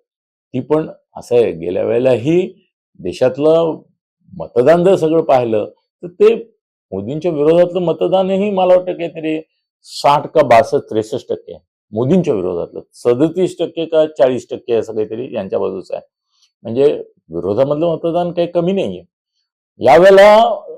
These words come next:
तो फॅक्टर जरा जास्त तीव्र होतोय, पण ठीक आहे, मोदींकरता मतदान आम्ही पण करणार आहोत. पण उद्या जर समजा सहा पक्ष इथे उभे राहिले, मनसेचा उमेदवार उभा आहे, शिवसेनेचा आहे, शिंदे गटाचा आहे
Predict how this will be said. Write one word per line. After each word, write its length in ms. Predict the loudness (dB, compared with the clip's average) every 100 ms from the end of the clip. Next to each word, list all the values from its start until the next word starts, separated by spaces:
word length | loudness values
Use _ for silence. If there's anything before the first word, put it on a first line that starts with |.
| -20
तो 200 | _ -2
फॅक्टर 340 | 2 2 2 0
जरा 240 | 2 4
जास्त 340 | 4 2 0 -6
तीव्र 400 | -2 2 4 4
होतोय, 260 | 2 -2
पण 320 | -2 -4 -4
ठीक 220 | -6 -4 -2
आहे, 80 | -4
मोदींकरता 640 | -2 -2 -2 0 0 2
मतदान 380 | -4 -4 -4 -4
आम्ही 260 | -4 -4 -2
पण 160 | -4
करणार 260 | -4 -8 -8
आहोत. 140 | -12 -18 _ _ -8
पण 80 |
उद्या 300 | -4 0 2 4
जर 120 | 2
समजा 420 | 0 2 6 6 2 _
सहा 340 | -14 -6 -2 0
पक्ष 240 | 0 -4
इथे 160 | -4 -2
उभे 180 | 0 2
राहिले, 200 | 2 0
मनसेचा 440 | -2 -6 -6 -6
उमेदवार 300 | -4 -4 -4
उभा 200 | -4 -6
आहे, 200 | -6 -12 _ _ _ _
शिवसेनेचा 500 | -10 -8 -6 -6 -4
आहे, 380 | -4 -6 -12 -16
शिंदे 280 | -18 -4 -2
गटाचा 340 | 0 -2 -4 -6
आहे 260 | -8 -12